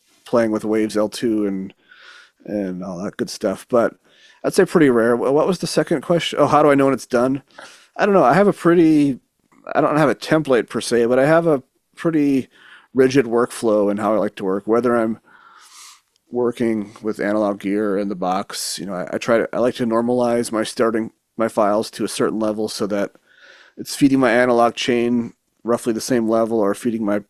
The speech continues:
digital chain the same level. Unless something's already so limited that I don't wanna backtrack that much, and I just wanna just do the abs-, but th-, again, that's, like, the one percent of projects. Um,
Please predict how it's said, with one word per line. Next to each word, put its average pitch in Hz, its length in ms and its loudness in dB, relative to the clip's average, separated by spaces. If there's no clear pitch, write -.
digital 107 320 -6
chain 104 500 -6
the 107 80 -12
same 110 240 -6
level. 104 400 -6
Unless 160 240 2
something's 160 400 4
already 139 240 4
so 135 320 2
limited 127 520 -2
that 101 300 -2
I 110 100 -2
don't 117 260 -2
wanna 104 240 -2
backtrack 87 680 -6
that 92 200 -8
much, 85 580 -10
and 87 120 -10
I 85 40 -10
just 87 180 -14
wanna 85 240 -10
just 87 240 -16
do 80 160 -10
the 73 260 -12
abs-, 98 280 -10
but 107 120 -8
th-, 127 120 -2
again, 120 180 0
that's, 120 260 -2
like, 113 200 -4
the - 100 -14
one 107 240 -6
percent 98 340 -8
of 82 100 -12
projects. 80 640 -12
Um, 58 460 -6